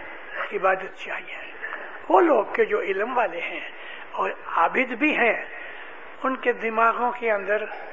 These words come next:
کبھی بھی ڈویلٹی نہیں ہوتی، کبھی بھی انڈیسیژن نہیں ہوتا، اور جو ڈیسیژن لیتے ہیں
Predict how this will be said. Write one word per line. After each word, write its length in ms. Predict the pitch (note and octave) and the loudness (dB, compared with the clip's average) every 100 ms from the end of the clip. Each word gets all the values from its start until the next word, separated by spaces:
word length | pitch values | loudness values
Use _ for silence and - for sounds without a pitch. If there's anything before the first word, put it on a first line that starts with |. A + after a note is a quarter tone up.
| - - - - - | -12 -12 -12 -12 -4
کبھی 260 | G#3 G#3 | -2 -2
بھی 220 | C4 C4+ | 0 -2
ڈویلٹی 580 | G#3 A3+ G#3+ G3+ G3 G#3 | 0 4 4 4 -2 -6
نہیں 260 | F#3 F3 F3+ | -8 -8 -8
ہوتی، 360 | F3 D#3 - - - - - - - - - - | -8 -10 -12 -14 -14 -14 -14 -14 -14 -12 -12 0
کبھی 260 | A#3 A#3 | 0 2
بھی 240 | B3+ C4 A#3+ | -2 -2 -2
انڈیسیژن 640 | A3+ G3+ - G#3+ G3+ G#3 | -6 -6 -6 -6 -4 -4
نہیں 380 | G3 F3+ F#3+ - | -4 -8 -8 -8
ہوتا، 380 | E3+ - - - - - - | -8 -8 -10 -10 -10 -8 -4
اور 120 | G#3+ | 0
جو 120 | A3 | 0
ڈیسیژن 520 | A3 A#3+ - B3+ C4+ | 0 -4 -4 4 4
لیتے 320 | C4 C4+ C4+ | 4 0 0
ہیں 140 | C#4+ | -2